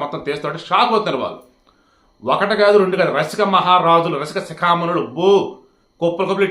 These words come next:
టాలీవుడ్లో ఉన్నారు. అంతేనా? హైదరాబాద్ నుండి బడా బడా బాబులు వీళ్ళేనా? ముంబై, కలకత్తా, నార్త్ ఇండియా, ఇటు చె-, చెన్నై, శ్రీలంక, ఈ బ్యాచ్ అంతా కూడా. ఈ అఖిల్ పైల్వాన్ ఫోన్లో,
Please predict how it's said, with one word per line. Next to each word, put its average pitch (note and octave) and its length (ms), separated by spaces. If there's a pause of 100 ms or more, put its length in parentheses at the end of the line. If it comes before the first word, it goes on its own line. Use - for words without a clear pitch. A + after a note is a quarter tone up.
టాలీవుడ్లో D#3+ 460
ఉన్నారు. G#2+ 200 (280)
అంతేనా? A3 380 (840)
హైదరాబాద్ F#3 440
నుండి F3 160 (120)
బడా D3+ 240
బడా E3 160 (120)
బాబులు G#2+ 300 (180)
వీళ్ళేనా? A3 460 (680)
ముంబై, F3 420 (220)
కలకత్తా, F#3 500 (180)
నార్త్ F#3 300
ఇండియా, F#3 200 (120)
ఇటు C#3 120 (100)
చె-, D3 360
చెన్నై, F3 340 (140)
శ్రీలంక, F3 420
ఈ - 80
బ్యాచ్ C#3+ 280
అంతా A2 220
కూడా. E2+ 140 (760)
ఈ C#3 140
అఖిల్ A3 300
పైల్వాన్ F#3 400 (100)
ఫోన్లో, D#3 340